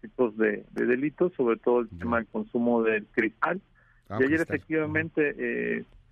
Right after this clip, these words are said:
Speaker 1: nos otorgaron seis órdenes de cateo, y de esas, eh, seis órdenes de cateo tuvimos cinco objetivos, que nosotros le llamamos así,
Speaker 2: Ajá.
Speaker 1: los cinco aseguramientos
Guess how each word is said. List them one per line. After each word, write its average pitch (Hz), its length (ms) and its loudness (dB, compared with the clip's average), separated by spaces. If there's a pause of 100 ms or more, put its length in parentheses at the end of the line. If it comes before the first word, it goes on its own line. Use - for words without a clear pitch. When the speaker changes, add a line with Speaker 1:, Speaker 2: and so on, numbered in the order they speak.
(260)
Speaker 1:
nos - 220 -10
otorgaron 131 540 2
seis 131 220 -2
órdenes 131 260 -2
de 120 100 0
cateo, 156 440 0
y 135 60 0
de 120 120 2
esas, 117 300 -2 (220)
eh, 113 340 -2
seis 123 200 -2
órdenes 123 260 0
de 117 100 2
cateo 131 460 0
tuvimos 120 420 0
cinco 131 240 2
objetivos, 135 640 0
que 113 80 -12
nosotros 110 240 -4
le 110 80 2
llamamos 110 340 0
así, 139 340 -2 (100)
Speaker 2:
Ajá. 117 360 -10
Speaker 1:
los 104 120 -8
cinco 135 280 -6
aseguramientos 123 840 0